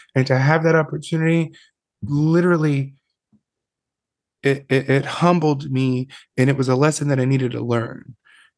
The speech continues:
And I'm really glad that I was able to share that with him. And I don't know, I, I, I just had to share that because that moment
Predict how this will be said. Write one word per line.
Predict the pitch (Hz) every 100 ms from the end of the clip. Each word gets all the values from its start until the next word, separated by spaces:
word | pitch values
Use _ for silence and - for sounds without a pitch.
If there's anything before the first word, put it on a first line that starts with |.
| -
And | 127 123 120 123
I'm | 127 131
really | 156
glad | 156 151 147
that | 143
I |
was | 131
able | 135 127
to | 123
share | - 135 131
that | 120 -
with | 127
him. | 123 113 113 117 113 - - - _
And | 123 120 117 117 120 - _ _ _ _ _ _ _ _ _ _ _
I | 127
don't | 135
know, | 120 117 -
I, | - 139 139
I, | 143 147
I | 156
just | 156 -
had | 139
to | 131
share | - 151
that | 131 120
because | - 143 127
that | 139 139
moment | 131 123 143 120 113